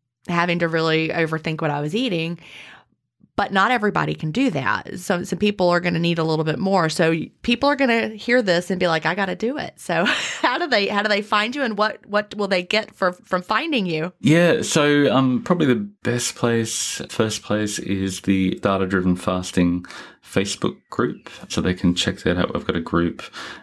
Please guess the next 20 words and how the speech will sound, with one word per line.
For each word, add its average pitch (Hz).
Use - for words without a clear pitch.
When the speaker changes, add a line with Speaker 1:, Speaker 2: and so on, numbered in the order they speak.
Speaker 2:
and 82
with 85
all 82
the 85
units 82
that -
give 82
you 82
an 82
overview 82
of 80
what -
data-driven 80
fasting 82
is, 85
and 87
you 85
can 87
get 82
a, 80